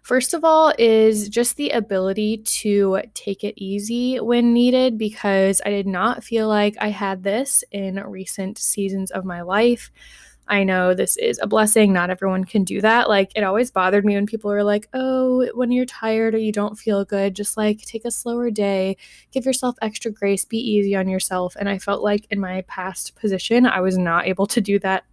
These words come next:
at all and still complete what was being asked of me and do a good job. And so I am just grateful that I was able to do that a little bit this week. I don't know why, but I have felt extra tired. And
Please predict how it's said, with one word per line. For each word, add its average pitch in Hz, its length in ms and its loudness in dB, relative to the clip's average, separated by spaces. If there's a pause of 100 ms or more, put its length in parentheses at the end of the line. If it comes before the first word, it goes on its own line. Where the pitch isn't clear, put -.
at 190 220 4
all 185 400 4
and 202 200 2
still 185 480 0 (520)
complete - 480 -2
what - 100 -2
was 190 160 -6
being 175 260 -6
asked 170 340 -8
of 190 100 -6
me 185 280 -4
and 180 320 -8
do 180 160 -10
a 180 60 -6
good 175 180 -8
job. 165 340 -2 (640)
And 202 220 4
so 185 560 4
I 190 300 0
am 226 200 2
just 233 260 -2
grateful 233 520 0
that 220 300 2
I 226 60 0
was 226 380 -2
able 240 200 0
to 247 100 -4
do 277 180 0
that 254 180 2
a 208 60 4
little 202 160 4
bit 190 160 -2
this 208 220 -2
week. 196 240 -8
I 196 160 -8
don't 254 180 -2
know 240 120 2
why, 185 540 -2
but 202 140 -4
I 196 120 -2
have 214 180 -4
felt - 520 -10 (580)
extra 202 400 -2
tired. 214 640 2 (400)
And 208 640 4